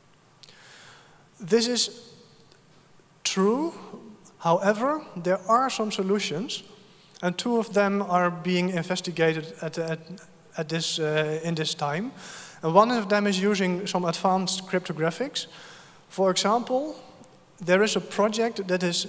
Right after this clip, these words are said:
trying to see if they, and they actually succeeded, if they can make a modified version of Bitcoin where you can hide the amount, so it is encrypted, in such a way that you can still be sure that you are not spending Bitcoins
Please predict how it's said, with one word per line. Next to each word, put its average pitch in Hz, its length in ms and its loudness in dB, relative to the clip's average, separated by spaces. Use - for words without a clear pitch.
trying 196 440 2
to 180 140 -4
see 214 320 0
if 190 220 -2
they, 170 420 2
and 180 100 -2
they 175 100 2
actually 190 280 0
succeeded, 226 600 -2
if 180 100 -2
they 190 120 2
can 190 200 2
make 185 180 4
a 185 60 -2
modified 185 520 2
version 175 340 0
of 147 140 -4
Bitcoin 196 440 0
where 175 140 4
you 180 120 2
can 165 320 -4
hide 185 360 4
the 170 200 -4
amount, 170 500 2
so 175 220 2
it 165 100 0
is 160 80 -4
encrypted, 220 640 -2
in 180 80 0
such 240 280 4
a 233 60 2
way 202 200 6
that 180 180 0
you 180 80 0
can 170 220 0
still 220 600 2
be 185 140 2
sure 233 460 2
that 170 200 0
you 180 120 2
are 170 80 2
not 190 240 2
spending 175 480 2
Bitcoins 156 640 -2